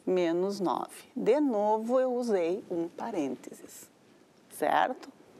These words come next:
<clears throat> Agora, vamos resolver. Menos três ao quadrado, nove. Menos com o menos daqui,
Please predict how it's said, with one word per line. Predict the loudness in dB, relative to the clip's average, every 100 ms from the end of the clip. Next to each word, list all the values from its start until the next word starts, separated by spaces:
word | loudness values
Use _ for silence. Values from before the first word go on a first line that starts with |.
| -20 -20 -20 -20 -20 -16 -4
<clears throat> | -2 0 -2 -2 -20 _ _ _ _ -20 -20 _ -20 _ -20 -20 -20 -20 -20 -20 -20 -20 -20 -18 0
Agora, | 2 4 4 4
vamos | 2 2 4
resolver. | 4 2 0 -2 -4 -18 -20 -20 -20 -20 -20 -20 -20 -20 _ -20 -20 _ _ _ -20 -20 -20 -20 -2
Menos | 2 4 2 0 -2
três | 0 2 2 2
ao | -2
quadrado, | 2 0 4 2 2 2 2 0 -6 -20 -20 _ _ -20 _ _ -20 _ _ -10 0
nove. | 2 4 2 -8 -20 -20 -20 -20 -20 -20 _ _ _ -20 -20 -20 -20 -20 -20 -18 0
Menos | 4 4 4 4 4 4 0 -4
com | 2 4 6 4
o |
menos | 2 2 0 0 0
daqui, | 0 2 0